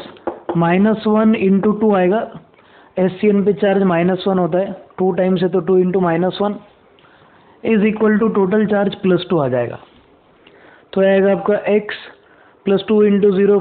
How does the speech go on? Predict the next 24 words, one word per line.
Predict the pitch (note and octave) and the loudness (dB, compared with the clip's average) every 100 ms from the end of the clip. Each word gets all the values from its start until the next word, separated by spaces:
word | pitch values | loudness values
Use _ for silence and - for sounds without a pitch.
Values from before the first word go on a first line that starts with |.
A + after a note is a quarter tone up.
| G3 | 2
plus | G3 G3 | -2 0
टू | G#3 | 0
into | G3 F#3+ F3+ | 2 0 0
minus | E3+ F#3+ G#3 | 0 0 0
one | G3 | -2
is | E3 F#3+ | -2 -2
plus | F3+ F3+ | -2 -2
टू, | G3+ G#3 G#3 - - - - | -2 -2 -6 -18 -20 -20 -4
तो | E3 F3+ G#3 | 0 2 0
X | G#3 G3+ | -2 -2
minus | F#3 F#3+ G#3 - | 0 0 0 -2
टू | G#3+ G#3 | 0 2
is | G#3 G#3 - | 2 0 0
plus | F#3 F3+ - | -2 -2 -2
टू, | A#3+ A3 D#3 - - - - - - | -2 -2 -4 -10 -20 -10 -10 -6 -4
X | F#3+ - - | -4 -4 -2
की | G#3+ | 0
वैल्यू | F#3+ F#3+ G3+ | 2 2 2
जो | G3+ | 2
रहेगी | F#3+ F#3+ G#3+ | 2 0 0
प्लस | G#3+ F#3+ F#3 - | 0 -2 -2 -2
फ़ोर | G3 | 0
आएगी | D#3+ C#3+ C#3+ | 0 0 -2
हमारी, | B2+ B2 A#2 | -4 -8 -12